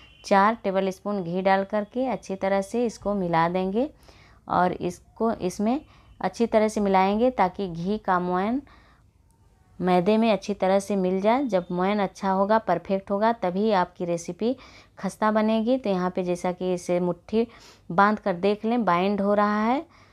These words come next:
तो सही है, परफेक्ट है। मोयन नहीं बाइंड हो रहा है तो थोड़ा बहुत घी और डाल सकते हैं। और यहाँ पे गुनगुना पानी लिए हुए हैं गरम करके, इसको थोड़ा थोड़ा डाल करके थोड़ा सा मीडियम सॉफ्ट डो लगाना है, बहुत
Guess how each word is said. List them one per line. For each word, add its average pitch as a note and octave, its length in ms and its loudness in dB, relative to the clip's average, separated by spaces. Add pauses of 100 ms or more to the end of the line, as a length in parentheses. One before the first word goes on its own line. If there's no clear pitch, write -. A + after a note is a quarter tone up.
(220)
तो F3 60 -4
सही F#3 360 0
है, A3 180 4
परफेक्ट G3+ 640 -4
है। G#3+ 120 0
मोयन A3+ 380 2
नहीं G#3 380 2
बाइंड G#3+ 320 2
हो A3 80 2
रहा A3 180 4
है B3 100 2
तो C4 120 -2
थोड़ा G#3+ 340 0
बहुत G3+ 240 2
घी F3+ 280 -2
और F3+ 260 0
डाल F3+ 260 2
सकते G3 340 -4
हैं। A#3+ 240 0 (600)
और G3+ 140 2
यहाँ G#3+ 220 2
पे A#3+ 160 0
गुनगुना G3 460 2
पानी F#3 320 0
लिए G#3+ 240 2
हुए G#3+ 200 0
हैं A#3+ 180 0
गरम F3+ 260 0
करके, G#3 460 0
इसको G#3 320 -2
थोड़ा G#3 280 0
थोड़ा G3+ 280 0
डाल F#3 280 2
करके G#3 380 -2 (760)
थोड़ा G3+ 220 4
सा A#3 140 0
मीडियम G#3 400 0
सॉफ्ट G#3+ 460 0
डो F#3+ 220 2
लगाना G3+ 440 2
है, A#3+ 140 0
बहुत G#3 380 2